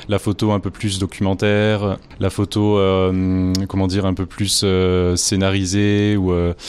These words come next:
même on peut aller jusque dans la, la vidéo, qui est un milieu assez proche. Enfin, c'est vrai qu'il y a beaucoup de choses à, à exploiter, et c'est ça qui fait que c'est un,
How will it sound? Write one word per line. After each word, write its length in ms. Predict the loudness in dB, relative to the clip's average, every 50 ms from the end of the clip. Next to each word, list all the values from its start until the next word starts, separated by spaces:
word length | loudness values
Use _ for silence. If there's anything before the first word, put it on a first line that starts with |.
| -16 -14 -8 -4
même 180 | -2 0 0
on 80 | 0 0
peut 140 | 0 0 0
aller 220 | 2 2 0 0
jusque 280 | -2 -4 -6 -6 -4 -2
dans 140 | -2 0
la, 260 | 0 0 0 0 0 0
la 120 | 0 -2
vidéo, 400 | -2 -4 -2 -2 0 0 0 0
qui 80 | 0 -2
est 20 |
un 20 |
milieu 220 | 0 0 0 0 0
assez 220 | -2 -2 -4 -6
proche. 300 | -6 -2 -2 -2 -2 -2
Enfin, 80 | -4 -6
c'est 100 | -4 -4
vrai 80 | -4
qu'il 120 | -4 -2 -4
y 40 | -4
a 20 |
beaucoup 360 | -4 -4 -6 -6 -6 -6 -8
de 40 | -6
choses 320 | -4 -2 0 0 0 0
à, 320 | 0 0 0 0 -2 -4 -6 -8 -14 -16 -16 -18 -16 -10 -6
à 100 | -4 -2
exploiter, 500 | -2 -2 -4 -2 -2 -2 0 0 0 0
et 40 | 0
c'est 140 | -2 -4
ça 160 | -4 -2 -4 -4
qui 120 | -6 -8
fait 140 | -6 -6 -4
que 80 | -4
c'est 100 | -2 -2
un, 500 | -2 -2 -2 -2 -2 -2 -2 -4 -4 -6